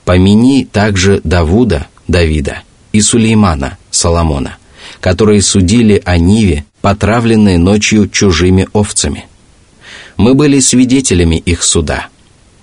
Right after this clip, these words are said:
Мы помогли Сулейману разобраться в этом — и даровали им обоим власть, мудрость или пророчество, и знание». Сура двадцать первая, аяты семьдесят восьмой, семьдесят девятый.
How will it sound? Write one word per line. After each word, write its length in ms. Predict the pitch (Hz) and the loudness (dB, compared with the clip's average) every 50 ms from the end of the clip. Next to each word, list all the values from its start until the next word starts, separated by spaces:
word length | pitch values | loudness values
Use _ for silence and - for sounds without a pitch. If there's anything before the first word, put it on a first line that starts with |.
| _ _ - | _ _ -2
Мы 200 | - 104 113 107 | 0 2 2 2
помогли 480 | 107 107 101 101 98 87 87 107 120 | 2 2 2 2 2 2 2 0 0
Сулейману 760 | 107 - - 92 90 85 85 80 80 87 104 117 107 85 69 - _ _ _ _ _ _ | 0 0 0 0 0 2 0 0 0 0 0 0 0 0 -2 -6 _ _ _ _ _ _
разобраться 720 | - 202 202 90 98 87 80 92 107 120 107 - - 98 | -2 0 2 2 0 0 0 0 -2 -2 -4 -2 -2 0
в 40 | 82 | 0
этом — 360 | 80 76 71 - 73 67 - - _ _ _ _ _ | 0 -2 -2 -4 -6 -6 -8 -12 _ _ _ _ _
и 120 | - 110 | 0 0
даровали 560 | 107 95 104 104 107 107 104 123 127 123 113 110 | 2 2 2 2 2 0 0 0 0 2 2 0
им 340 | 104 - 110 107 104 104 107 | 0 0 2 2 2 2 0
обоим 540 | - 92 87 87 104 113 110 101 95 90 85 | 0 -2 0 2 2 2 2 2 2 2 2
власть, 560 | 82 90 95 107 113 98 - - - - - _ _ _ - | 2 2 2 2 0 -2 -4 -6 -8 -10 -16 _ _ _ -4
мудрость 500 | - 95 135 147 123 - 101 95 - - - | 0 0 2 2 2 2 0 0 -2 -4 -2
или 140 | - 98 101 | -2 0 0
пророчество, 800 | 101 - - 110 107 101 90 76 - - - - - - - - _ _ _ _ _ _ _ | 0 0 -2 0 0 0 0 -2 -2 -6 -6 -8 -8 -10 -14 -14 _ _ _ _ _ _ _
и 100 | - 127 | 0 0
знание». 680 | 127 107 92 90 92 90 82 71 65 65 - - - - _ _ _ _ _ _ _ _ _ _ _ _ _ _ | 0 2 0 0 0 0 -2 -4 -6 -8 -8 -10 -16 -20 _ _ _ _ _ _ _ _ _ _ _ _ _ _
Сура 420 | - - - 110 104 98 90 - | -4 0 0 2 2 2 0 -2
двадцать 480 | - 80 87 85 78 - - - - - | -2 -2 -2 -2 -2 -2 -4 -6 -6 -2
первая, 400 | - 107 117 123 110 110 104 98 | -2 0 0 0 0 0 -2 -2
аяты 560 | - - 87 85 82 82 82 78 - 85 69 - - - - _ | -2 -2 0 0 0 0 -2 -2 -2 -4 -4 -6 -12 -20 -14 _
семьдесят 500 | - - 98 90 82 76 78 - - - | -4 -2 0 0 0 0 -2 -4 -4 -4
восьмой, 380 | 78 73 73 - - 85 104 113 | -4 -4 -4 -2 -2 -2 -2 -2
семьдесят 500 | - - 85 82 82 80 78 - - 80 | -2 -2 -2 -2 -2 -2 -2 -2 -4 -2
девятый. 500 | 76 80 73 69 - - - - - | -2 -2 -4 -4 -6 -10 -14 -16 -18